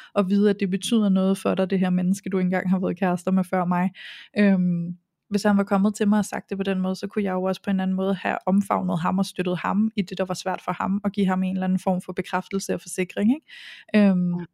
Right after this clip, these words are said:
Speaker 1: men det er jo svært at gøre, hvis, hvis man bliver mødt med en form for destruktiv adfærd der kommer ud af den der jalousi, hvor at der egentlig bare er et behov for sådan at adskille og sådan lukke ned og alt det her, ikke?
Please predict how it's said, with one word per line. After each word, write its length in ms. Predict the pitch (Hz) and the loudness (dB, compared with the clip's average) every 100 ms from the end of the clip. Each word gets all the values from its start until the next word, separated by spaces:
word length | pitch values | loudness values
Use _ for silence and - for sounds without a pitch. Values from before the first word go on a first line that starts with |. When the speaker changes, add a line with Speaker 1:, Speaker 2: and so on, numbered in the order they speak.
| _ _ _ _ _ _ - | _ _ _ _ _ _ 2
Speaker 1:
men 100 | 208 | 4
det 80 | 202 | 6
er 60 | 214 | 4
jo 60 | |
svært 300 | 208 214 208 | 4 0 0
at 80 | 202 | 0
gøre, 360 | 202 190 202 220 | 0 0 0 0
hvis, 360 | 214 - - - 202 | 0 -4 -8 -6 -2
hvis 200 | 196 202 | 0 4
man 480 | 196 190 190 180 - | 4 4 2 -2 -2
bliver 200 | 202 190 | 0 2
mødt 360 | 190 196 196 - | 4 2 2 -2
med 220 | 202 196 196 | 2 2 2
en 200 | 190 185 | 0 -2
form 320 | - 202 185 | 0 0 0
for 120 | 185 - | -4 -4
destruktiv 580 | 190 - 196 196 185 - | -4 -4 -6 -4 -4 0
adfærd 520 | 185 196 - 90 - - - _ - | -2 -2 -4 -6 -8 -18 -20 _ -4
der 40 | 196 | 0
kommer 320 | 214 180 175 | 2 2 2
ud 140 | 175 | 0
af 120 | 185 | 0
den 180 | 175 170 | -2 -2
der 160 | 180 170 | -4 -2
jalousi, 460 | 180 175 175 190 175 | -2 -4 -4 -6 -2
hvor 260 | 180 180 180 | 0 2 0
at 120 | 180 | 0
der 80 | 185 | -2
egentlig 280 | 180 185 | 0 -2
bare 240 | 180 - 175 | -2 -2 -2
er 60 | |
et 120 | 175 175 | -4 -4
behov 300 | 165 180 180 | -4 -4 -2
for 120 | 185 | -4
sådan 200 | 175 185 | -4 -4
at 80 | 175 | -2
adskille 840 | 175 175 190 - 185 175 - 175 - | 2 2 0 -4 -4 -4 -2 -2 -2
og 120 | 180 | -2
sådan 200 | 185 180 | -2 0
lukke 300 | 180 170 175 | 0 0 2
ned 500 | 175 190 190 185 180 | 4 4 4 2 0
og 180 | 175 - | -2 -2
alt 140 | 190 185 | -2 -2
det 80 | |
her, 160 | 175 185 | -2 0
ikke? 160 | 226 | -2